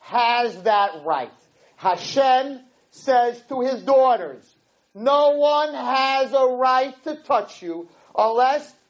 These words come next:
he stands under the chuppah and says, 'I am committed to you forever.'" No one else. And if you allow anyone else to touch you, then all bets are off for what's gonna happen.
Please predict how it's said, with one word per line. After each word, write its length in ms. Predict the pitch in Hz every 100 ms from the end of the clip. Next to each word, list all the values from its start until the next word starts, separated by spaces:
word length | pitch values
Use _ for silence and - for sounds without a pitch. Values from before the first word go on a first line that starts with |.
| _
he 100 | -
stands 540 | - 185 170 190 196
under 300 | - 131 139
the 140 | 175 254
chuppah 540 | 254 170 - 143 156 - _ _
and 160 | 123 120
says, 560 | - - 131 131 131 _ _ _ _ _ -
'I 460 | 269 339 392 370 370
am 60 |
committed 600 | 359 349 359 339 311 233 - _ _ _ _ _ _
to 100 | -
you 600 | 190 214 294 339 370 339 - _ _ _
forever.'" 520 | 147 139 156 123 101 _ _ _ _ _ _ _ _ _ _ _ _ _ 101 104
No 80 | 123
one 140 | 127
else. 400 | 92 - - - _ _ _ _ _ _ _ _ _ - - - _
And 120 | 113
if 140 | 113 117
you 100 | 104
allow 280 | 110 135 175
anyone 240 | 185 185
else 260 | 175 170 -
to 60 |
touch 320 | - 143 127 135
you, 260 | 123 123 117 - _ _ _ _ _ _ _ _
then 120 | - 131
all 220 | 127 127
bets 260 | 127 120 117
are 120 | 110
off 160 | 104
for 80 | -
what's 180 | 104 107
gonna 200 | 120 107
happen. 340 | 101 92 123